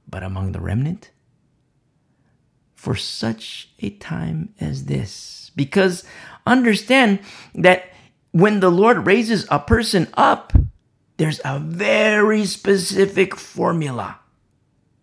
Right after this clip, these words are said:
This is why we stress formula, formula, formula, formula. There's a very specific formula. And so we see how in verse two,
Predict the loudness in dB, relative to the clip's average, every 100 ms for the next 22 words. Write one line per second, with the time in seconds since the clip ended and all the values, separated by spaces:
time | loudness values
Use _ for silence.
0 | _ -14 -10 -10 -6 -4 -4 -4 -6 -6
1 | -4 -4 -8 -16 -14 -6 -4 -2 -4 -8
2 | -10 -4 -4 -4 -6 -8 -4 -4 -4 -8
3 | -10 -8 -6 -4 -6 -10 -10 -12 -6 -4
4 | -2 -2 -6 -8 -6 -6 -6 -6 -4 -4
5 | -4 -8 -14 _ _ _ _ _ _ -20
6 | -14 0 2 4 4 6 4 2 -2 0
7 | 4 6 6 4 0 -2 0 0 -2 -6
8 | -2 0 0